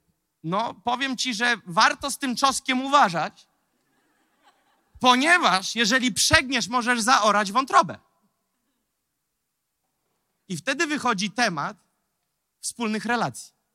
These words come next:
Posłuchajcie tego. Gadamy i mówi, „A to jak ty się odżywiasz, Jakub?” A ja tak i tak. A Michał powie, „Wiesz co, ja mam kumpla dietetyka, który właśnie mi opowiadał, że w sposób, w jaki się ktoś odżywia, tak jak ty teraz słucham, to jest najgorszy z możliwych.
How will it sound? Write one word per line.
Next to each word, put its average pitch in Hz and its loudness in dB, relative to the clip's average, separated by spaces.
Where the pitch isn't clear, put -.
Posłuchajcie 135 -10
tego. 101 -20
Gadamy 170 -4
i 190 -10
mówi, 151 -10
„A 170 -6
to 277 -6
jak 311 -4
ty 247 -4
się 196 -6
odżywiasz, 117 -10
Jakub?” 101 -20
A 123 -12
ja 143 -8
tak 175 -10
i 185 -16
tak. - -20
A 117 -18
Michał 151 -12
powie, 143 -10
„Wiesz 185 -8
co, 240 -4
ja 214 0
mam 180 -6
kumpla 196 -8
dietetyka, 151 -8
który 151 -10
właśnie 170 -8
mi 170 -6
opowiadał, 160 -10
że 143 -12
w 147 -12
sposób, 202 -10
w - -12
jaki 165 -12
się 156 -12
ktoś 208 -8
odżywia, 180 -8
tak 196 -6
jak 190 -10
ty - -8
teraz 156 -8
słucham, 160 -12
to 202 -12
jest 175 -14
najgorszy 202 -10
z 202 -16
możliwych. 160 -14